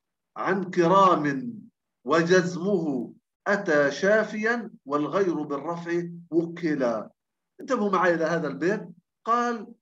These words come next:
"ويا ونكفر"، يتحدث عن قول، قوله تعالى: "ويكفر عنكم". قال: "ويا نكفر"، أي نكفر تقرأ بالياء عن كرام. الإمام حفص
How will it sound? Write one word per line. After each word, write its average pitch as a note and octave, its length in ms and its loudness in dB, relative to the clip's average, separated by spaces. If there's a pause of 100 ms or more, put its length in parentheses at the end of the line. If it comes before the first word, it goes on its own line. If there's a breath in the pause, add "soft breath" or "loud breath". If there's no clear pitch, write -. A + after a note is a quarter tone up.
(220)
"ويا G3 300 4
ونكفر"، F3+ 680 -2
يتحدث F#3 520 -8
عن E3+ 180 -10
قول، F#3 440 -4
قوله F3+ 200 -2
تعالى: F3+ 500 -4 (120)
"ويكفر E3 560 -6
عنكم". C#3+ 400 -8 (640)
قال: A3+ 260 -4
"ويا A#3 560 -2 (520)
نكفر"، F3 560 -8 (180)
أي F3 120 -2
نكفر F3+ 440 -8
تقرأ F3+ 360 -8
بالياء E3+ 640 -4 (300)
عن A3+ 400 -4 (160)
كرام. E3+ 640 -2 (520)
الإمام E3 440 -4
حفص - 500 -8